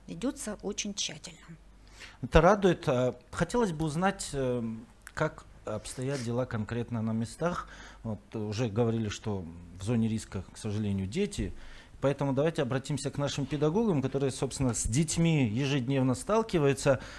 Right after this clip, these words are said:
Speaker 2: Э, Радина Раб-, Рабизоновна, пожалуйста, вы можете сидя. Вам можно сидя, да.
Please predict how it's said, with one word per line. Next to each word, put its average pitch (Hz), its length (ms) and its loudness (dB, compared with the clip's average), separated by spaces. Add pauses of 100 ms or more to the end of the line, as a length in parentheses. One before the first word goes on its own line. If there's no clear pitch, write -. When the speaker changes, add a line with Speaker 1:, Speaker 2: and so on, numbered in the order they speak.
(220)
Speaker 2:
Э, 123 720 2
Радина 165 340 6
Раб-, 123 240 2
Рабизоновна, 113 720 2 (1000)
пожалуйста, 131 500 4
вы 196 120 2
можете 123 320 6
сидя. - 340 -8 (400)
Вам 139 180 10
можно 95 280 4
сидя, 76 340 -6
да. 78 140 -12